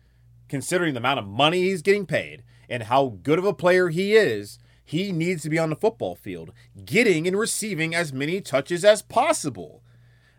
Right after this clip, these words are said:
There are options on the offense. We've been through the wide receivers with D J Moore and Robbie Anderson, adding Terrace Marshall. There are plenty of options out there on the outside that they can throw to.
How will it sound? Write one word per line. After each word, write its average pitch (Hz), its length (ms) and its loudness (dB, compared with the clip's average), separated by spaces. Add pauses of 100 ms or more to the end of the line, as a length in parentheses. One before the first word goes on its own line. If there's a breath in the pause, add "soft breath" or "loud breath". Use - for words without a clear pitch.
(120 soft breath)
There 214 160 4
are 226 220 6
options 185 480 4
on 160 160 2
the 151 80 0
offense. 135 400 2
We've 151 180 -2
been 196 200 2
through 180 80 0
the 156 80 -2
wide 147 200 2
receivers 131 460 -4
with 123 100 -8
D 156 140 -4
J 143 140 -4
Moore 143 160 -2
and 131 100 -2
Robbie 139 320 0
Anderson, 131 320 -8
adding 139 300 -6
Terrace 139 280 -6
Marshall. 117 480 -8 (300 soft breath)
There 185 160 2
are 180 80 2
plenty 214 340 0
of 185 120 2
options 165 360 4
out 156 280 4
there 104 240 -4
on 131 160 -4
the 135 120 -2
outside 123 420 2
that 120 60 -4
they 135 120 -4
can 156 120 -8
throw 220 220 0
to. 82 300 -10